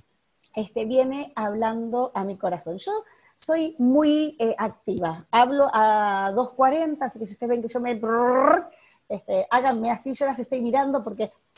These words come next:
a mí me gusta ver toda la pantalla, ¿no? A mi marido le gusta, como dijo Steffi, enfóquense, no, yo, yo mientras que hablo las voy mirando, la, estoy mirando a ver si,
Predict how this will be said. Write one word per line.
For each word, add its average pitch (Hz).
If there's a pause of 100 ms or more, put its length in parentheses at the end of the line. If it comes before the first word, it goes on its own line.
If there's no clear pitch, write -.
(120)
a 214
mí 254
me 269
gusta 262
ver 226
toda 254
la 233
pantalla, 196
¿no? 196
A 208
mi 220
marido 269
le 262
gusta, 247
como 220
dijo 233
Steffi, 202 (220)
enfóquense, 220
no, 196
yo, 202
yo 233
mientras 220
que 214
hablo 247 (220)
las 202
voy 233
mirando, 226
la, 196
estoy 208
mirando 214
a -
ver 208
si, 190